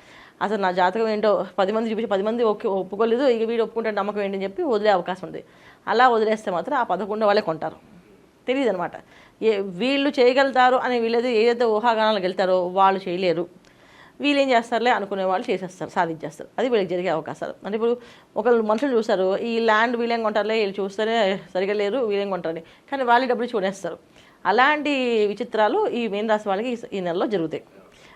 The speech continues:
ఇది ఒక రియల్ ఎస్టేట్ గురించి అంటే ఒక ఈ-, ఈజీగా అర్థమవుతుంది చెప్పారు. అలా వ్యాపారాల్లో ప్రాజెక్ట్ విషయంలో కానీ, తర్వాత వాళ్ళ వ్యాపారాలు అభివృద్ధి అవ్వడం కానీ, కస్టమర్స్ రావడం కానీ, వెళ్ళడం కానీ జరిగేవన్నీ కొన్ని ఏంటి ఏదైతే ఊహించుకుంటారో అవి జరగవు.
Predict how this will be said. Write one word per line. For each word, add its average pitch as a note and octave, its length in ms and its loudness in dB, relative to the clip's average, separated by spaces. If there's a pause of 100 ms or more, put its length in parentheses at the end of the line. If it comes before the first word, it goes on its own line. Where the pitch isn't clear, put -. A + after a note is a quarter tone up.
ఇది C#4 120 2
ఒక C4 140 2
రియల్ G#3 400 6
ఎస్టేట్ G#3+ 240 0
గురించి G3 200 -4
అంటే F#3+ 140 -2
ఒక A3 360 0
ఈ-, A3 80 -2
ఈజీగా G#3 380 0
అర్థమవుతుంది F#3 340 0
చెప్పారు. - 320 -6 (460)
అలా A#3+ 200 4
వ్యాపారాల్లో G#3+ 680 2 (680)
ప్రాజెక్ట్ G3+ 320 0
విషయంలో F3+ 420 -6
కానీ, D#3 320 -6 (560)
తర్వాత F#3 280 0
వాళ్ళ F#3 220 2
వ్యాపారాలు F3+ 340 0
అభివృద్ధి E3+ 300 -4
అవ్వడం D#3+ 220 -2
కానీ, C3+ 240 -8 (580)
కస్టమర్స్ G3+ 560 -6 (560)
రావడం F3 340 2
కానీ, D#3+ 240 -4
వెళ్ళడం F3 300 -4
కానీ E3+ 180 -8
జరిగేవన్నీ F#3 480 -2
కొన్ని F3+ 160 -4
ఏంటి F#3+ 140 -6
ఏదైతే A#3+ 420 2
ఊహించుకుంటారో A#3 640 -2
అవి G3 220 -2
జరగవు. E3 280 0